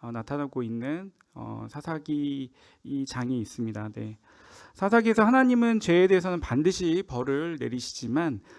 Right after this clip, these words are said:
잘못을 깨닫고 돌아가면 항상 용서해 주신다는 사실을 알려주기 위해서 기록이 되어 있습니다. 그러면 우리 사사기 십구 장을 한번 살펴보도록 하겠습니다. 어, 좀 읽어볼게요.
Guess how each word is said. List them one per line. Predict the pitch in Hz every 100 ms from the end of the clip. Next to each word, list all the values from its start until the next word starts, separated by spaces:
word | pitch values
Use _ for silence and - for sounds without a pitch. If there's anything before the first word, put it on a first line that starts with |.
| _
잘못을 | - 123 135 147 165 160
깨닫고 | 196 196 208 - - 139 160 196 -
돌아가면 | 131 123 117 117 127
항상 | 156 170 156
용서해 | 117 131 170
주신다는 | 151 135 135 123 117 139 185 - - _
사실을 | - 165 160 139 147 190 - - _
알려주기 | 117 123 127 127 127 113
위해서 | 110 139 151 156
기록이 | 123 117 113
되어 | 113 113
있습니다. | 110 - 110 104 107 107 _ _ _ - - _
그러면 | - 139 147 139 139 -
우리 | 139 135
사사기 | - 190 247 240 208 202
십구 | 185 240 - - 127
장을 | 180 175 175 165 156 143 135
한번 | 143 135 123 117 113 110 113 - -
살펴보도록 | 160 170 151 117 113
하겠습니다. | 156 160 - 110 104 107 - _ - - - - - _ _ -
어, | 117 110 110 110
좀 | - 139
읽어볼게요. | 135 175 156 120 110 - 117 139